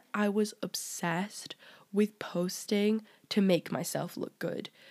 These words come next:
because I wanted people to see my Instagram and to be like, "Oh my God, her life looks so cool. Oh my gosh, she's got all these friends. Oh my gosh, she's doing these cool things. Oh my gosh, she looks so pretty."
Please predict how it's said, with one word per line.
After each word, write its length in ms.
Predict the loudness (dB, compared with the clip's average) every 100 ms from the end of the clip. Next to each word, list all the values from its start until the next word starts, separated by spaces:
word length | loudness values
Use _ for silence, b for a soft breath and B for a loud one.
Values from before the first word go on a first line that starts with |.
| -6
because 220 | -4 0 6
I 100 | 8
wanted 260 | 8 6 4
people 240 | -4 -6
to 100 | -8
see 200 | 2 6
my 160 | 6 4
Instagram 480 | 0 -2 0 0
and 100 | 0
to 80 | -4
be 80 | -4
like, 140 | 0 4
"Oh 100 | 4
my 120 | 4
God, 200 | 4 2
her 120 | 2
life 280 | 2 0 -4
looks 180 | -10 -6
so 160 | -6
cool. 280 | -2 0 2
Oh 80 | 2
my 120 | 2
gosh, 160 | 2 -2
she's 120 | -4
got 140 | 0
all 100 | 0
these 160 | 0 -2
friends. 260 | 2 2
Oh 60 | 2
my 120 | 0
gosh, 160 | 0 -2
she's 120 | -2
doing 220 | -2 0
these 140 | -2 -4
cool 180 | -6
things. 240 | -4 -4 -2
Oh 100 | 0
my 120 | 2
gosh, 160 | 2 -2
she 80 |
looks 160 | -4 -4
so 80 | -6
pretty." 420 | -4 -4 -2